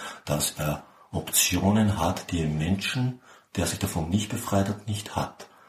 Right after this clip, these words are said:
weil der viel stärker in Reizreaktionsmaschine drinnen steckt als ein, ein bisschen entwickelter Wing Chun. Das heißt, er hat ein Werkzeug der Manipulation des Menschen zu erlernen.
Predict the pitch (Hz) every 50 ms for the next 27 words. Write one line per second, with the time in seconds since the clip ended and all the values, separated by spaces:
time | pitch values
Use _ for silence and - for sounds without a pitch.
0 | - - _ - - 80 78 - - 85 90 95 104 107 104 - - - - 110
1 | 117 - - - - - - 190 - - 110 92 90 90 87 87 - 80 78 -
2 | - - - 85 - - - - 95 101 104 104 87 85 - - 90 90 90 -
3 | - 98 95 95 95 - 101 95 90 95 98 101 104 - - - 95 92 - -
4 | - - 80 82 101 101 - - - 73 78 90 101 101 - - - - - -
5 | 87 82 - - - 160 156 - - 139 131 110 - - 104 98 - - 107 110
6 | 104 113 113 107 - - - - - - - _ _ _ _ _ _ _ _ _
7 | - - - - - - _ _ - - - - - 85 98 110 110 - - -
8 | - - _ - - 85 80 71 - - - - 90 98 107 - - - - -
9 | 73 71 69 - - - - - - - - 104 101 101 - - - - - -
10 | - - 80 76 76 82 82 - - - - - - - - 82 82 95 95 -
11 | 107 101 98 95 - - - - - - - - - - - -